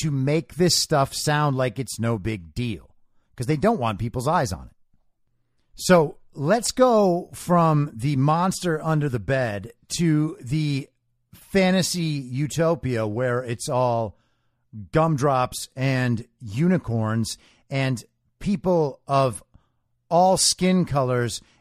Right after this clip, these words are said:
and a variety of different genders having vegan orgies inside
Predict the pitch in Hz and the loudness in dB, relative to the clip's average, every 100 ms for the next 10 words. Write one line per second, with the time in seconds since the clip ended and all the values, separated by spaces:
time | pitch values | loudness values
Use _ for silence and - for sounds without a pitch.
0 | - 143 143 135 110 _ _ - 151 143 | -6 -2 0 0 -2 _ _ -4 -2 2
1 | 147 135 151 170 165 165 160 131 98 151 | 2 2 2 0 0 -2 -2 -2 -2 -2
2 | - 151 127 95 135 151 151 120 104 101 | 0 -2 -2 -2 0 2 0 0 -2 -4
3 | - - _ _ _ _ _ _ _ _ | -6 -10 _ _ _ _ _ _ _ _
4 | _ _ 143 156 139 156 123 - _ _ | _ _ 0 2 2 -2 -4 -8 _ _
5 | - 110 113 190 175 185 170 170 _ _ | -14 -6 0 0 2 0 0 -2 _ _
6 | _ 160 185 185 110 123 123 110 - _ | _ 0 2 2 -2 -6 -4 -6 -8 _
7 | - 147 151 - 160 147 143 131 | -4 -2 0 2 2 2 0 -4